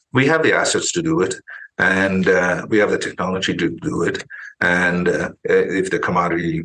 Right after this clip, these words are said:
uh, prices s-, uh, stay there and the service pro-, providers also cooperate, uh, so that our economics are not lean,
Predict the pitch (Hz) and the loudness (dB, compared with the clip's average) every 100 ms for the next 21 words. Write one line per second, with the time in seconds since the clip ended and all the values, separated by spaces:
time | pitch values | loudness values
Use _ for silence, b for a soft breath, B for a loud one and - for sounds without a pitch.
0 | - 123 82 78 - - 85 - 80 95 | -6 -4 -2 -2 -2 -2 0 0 -2 -6
1 | - - - 87 82 - 90 90 - 113 | -6 -6 -4 -4 -2 0 2 2 2 0
2 | - - 87 87 82 - - 85 - 98 | -4 -6 -2 -2 -4 -6 -6 -2 0 0
3 | 90 - - 90 85 - - 78 82 82 | 0 -2 -2 0 2 0 -2 -2 0 0
4 | 80 78 82 - 85 - B B - - | 0 0 0 0 0 -2 B B -6 0
5 | - - - 80 - - B B B 80 | 2 2 0 -2 -2 -8 B B B -4
6 | 80 - 85 80 78 - 82 - 101 90 | -2 0 0 0 -2 -2 0 0 -2 -2
7 | 85 80 - - 76 82 80 - - - | -2 -2 -2 -4 -4 -4 -4 -6 -12 -14
8 | _ - 85 101 90 85 | _ -6 -2 0 0 -2